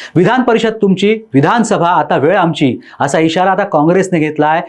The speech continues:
आणि तो दिल्लीतनं इशारा त्या सात आमदारांना देण्यात आलेला आहे. आगामी विधानसभा निवडणुकीत तिकीट वाटपाच्या वेळेस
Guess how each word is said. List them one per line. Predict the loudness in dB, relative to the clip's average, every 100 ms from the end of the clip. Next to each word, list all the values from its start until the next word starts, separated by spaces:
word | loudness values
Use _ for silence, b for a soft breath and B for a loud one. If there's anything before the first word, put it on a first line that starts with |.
| B
आणि | -2 0
तो | 0
दिल्लीतनं | 2 2 4 2 0 0
इशारा | 0 0 -2
त्या | -2 -2
सात | -2 0
आमदारांना | 0 0 0 0
देण्यात | 0 0 0
आलेला | 0 2
आहे. | 0 -2 -6 b b b -4
आगामी | 0 2 2 0 -4 B 0
विधानसभा | 2 2 0 0
निवडणुकीत | 2 2 2 0 -2 -4 _ -6
तिकीट | -4 -2 -2
वाटपाच्या | 0 0 0 0 0 0
वेळेस | 2 2 0